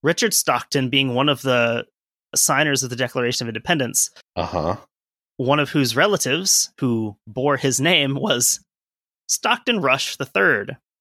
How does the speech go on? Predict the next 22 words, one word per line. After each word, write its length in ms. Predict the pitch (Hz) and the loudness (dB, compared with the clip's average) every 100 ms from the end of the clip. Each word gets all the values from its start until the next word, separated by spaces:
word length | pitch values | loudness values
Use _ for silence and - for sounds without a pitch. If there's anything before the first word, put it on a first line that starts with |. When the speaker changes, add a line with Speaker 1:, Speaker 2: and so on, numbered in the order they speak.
| - - 762 640 | -12 -10 -10 -2
Speaker 2:
<laughs> 360 | 107 - 113 - - _ - _ _ _ _ _ - | -2 0 0 0 -4 _ -20 _ _ _ _ _ 0
Speaker 1:
And 80 | 208 | 2
I 80 | |
don't 160 | 190 277 | 4 4
actually 240 | 262 220 | 2 4
know, 160 | 175 143 | 4 4
'cause 260 | 165 131 - - | 2 -2 -6 0
Robert 300 | 175 226 170 | 2 2 0
Stockton 380 | 185 170 - | 2 2 2
had, 400 | 165 151 139 127 - | 2 4 4 2 -2
I 60 | |
think, 240 | 135 202 - | -2 -2 -4
ten 380 | - 135 131 127 | -6 -2 -2 -2
children. 420 | - 110 135 147 - - - | -2 -4 -4 -4 -6 -8 0
I 80 | 180 | 2
don't 160 | 220 | 4
know 100 | 180 | 4
Speaker 2:
Mm-hmm. 120 | 180 | 2
Speaker 1:
if 60 | 180 | 0
he's 360 | 156 160 165 117 | 0 0 0 -2
the 100 | 131 | -2
direct 600 | 120 117 123 - - | -2 -2 -2 -2 -6